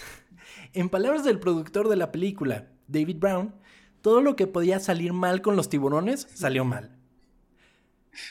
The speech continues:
Las pruebas de agua funcionaron, pero olvidaron el pequeño detalle de la sal marina.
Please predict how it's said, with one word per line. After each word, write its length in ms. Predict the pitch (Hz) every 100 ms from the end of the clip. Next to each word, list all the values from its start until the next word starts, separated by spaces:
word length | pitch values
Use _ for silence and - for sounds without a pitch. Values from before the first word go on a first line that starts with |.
| - _ _ _
Las 220 | 175 202
pruebas 320 | 202 277 311
de 80 | 269
agua 180 | 233 262
funcionaron, 600 | 254 196 180 208 185 143 - _ _ _ _ _ _
pero 200 | 170 170
olvidaron 400 | 175 180 202 233
el 120 | 214
pequeño 340 | 196 185 180 196
detalle 380 | 170 160 165
de 100 | 170 143
la 100 | 127
sal 200 | 151 147
marina. 480 | 156 170 180 143